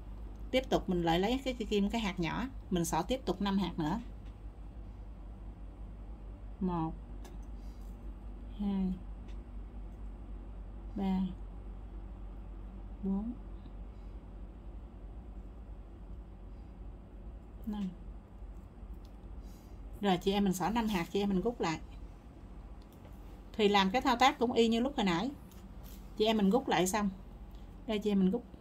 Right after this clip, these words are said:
rút sát vô. Sát vô thì chị em cứ bọc ngược trở xuống.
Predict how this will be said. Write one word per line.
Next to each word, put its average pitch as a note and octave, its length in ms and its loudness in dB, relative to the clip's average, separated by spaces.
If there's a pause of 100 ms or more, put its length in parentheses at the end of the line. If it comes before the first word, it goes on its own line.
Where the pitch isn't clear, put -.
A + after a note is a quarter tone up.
(160)
rút A#3+ 180 2
sát C4+ 240 6
vô. G#3+ 140 6 (840)
Sát C4 300 6
vô A3 140 8
thì G3+ 120 8
chị F#3 120 6
em G3+ 160 6
cứ C4 140 -2
bọc F#3+ 220 4
ngược E3+ 180 6
trở F3+ 140 6
xuống. A3+ 180 2